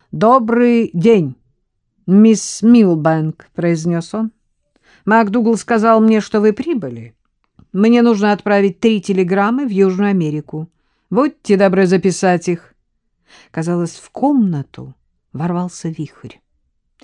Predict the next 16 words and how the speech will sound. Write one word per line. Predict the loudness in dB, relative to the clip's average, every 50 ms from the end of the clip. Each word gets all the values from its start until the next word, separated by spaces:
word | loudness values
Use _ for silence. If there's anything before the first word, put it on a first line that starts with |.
| -20 -20 -20 _ _ _
Все | _ -20 -18 -16 -16 -16 -8 -2 -2 0 0 -2 -4
вокруг | -6 -2 -2 -2 -2 -2 -4 -4 -4 -4 -4 -4 -4
мгновенно | -2 -2 0 0 0 2 2 2 2 0 0 0
зарядилось | 0 0 0 0 0 -2 -2 0 0 0 -2 -4
его | -4 -4 -2 -2 0
энергией. | 0 0 0 -2 -4 -4 -6 -6 -6 -8 -8 _ _ _ _ _ _ _ _ _ _ -8
При | -4 -2 0 0
его | 0 0 -2
появлении | 0 0 0 0 0 0 0 0 0 -2 -4 -4 -4
Ария | -4 -4 -2 -2 -2 -4 -4
и |
лорд | -2 -2 -4 -4 -4 -4 -4
Бакли | -6 -4 -4 -4 -6
почти | -4 -4 -6 -8 -8 -6 -2 0 0
инстинктивно | 0 -2 -4 -10 -10 -4 -4 -2 -2 -4 -6 -10 -8 -6 -6 -4 -4 -6 -8
вскочили, | -10 -12 -10 -10 -10 -10 -8 -8 -8 -8 -8 -10